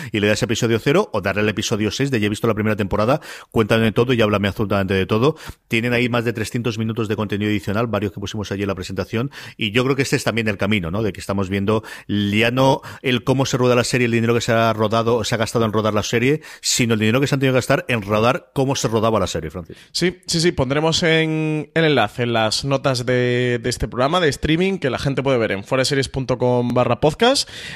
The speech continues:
Speaker 2: Ahí tendrán todo el guión y pondremos el enlace de La Ruta de la Peste, C J, porque como tú comentabas, es una cosa chulísima, ¿eh? De toda la parte que han hecho del, del Transmedia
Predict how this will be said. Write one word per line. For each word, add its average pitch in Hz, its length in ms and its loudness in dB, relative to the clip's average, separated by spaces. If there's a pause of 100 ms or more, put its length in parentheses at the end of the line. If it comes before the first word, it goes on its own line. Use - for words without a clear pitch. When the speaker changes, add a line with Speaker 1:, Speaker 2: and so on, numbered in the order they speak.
(120)
Speaker 2:
Ahí 147 80 4
tendrán 143 480 2
todo 135 140 6
el 131 80 2
guión 147 260 4
y 180 80 2
pondremos 139 380 2
el 143 80 0
enlace 131 340 0
de 127 140 0
La 123 100 2
Ruta 123 220 -2
de - 20 2
la 117 100 0
Peste, 151 280 0
C 147 100 -4
J, 180 500 0
porque 139 400 2
como 127 360 2
tú 151 80 0
comentabas, 185 460 2
es 147 100 -4
una 165 100 0
cosa 170 280 -2 (580)
chulísima, 139 600 0
¿eh? 175 40 0
De 151 240 4
toda 156 100 2
la 160 80 2
parte 151 220 -2
que 151 60 -2
han 143 60 0
hecho 147 200 0
del, 143 340 0 (380)
del 143 180 0
Transmedia 160 640 0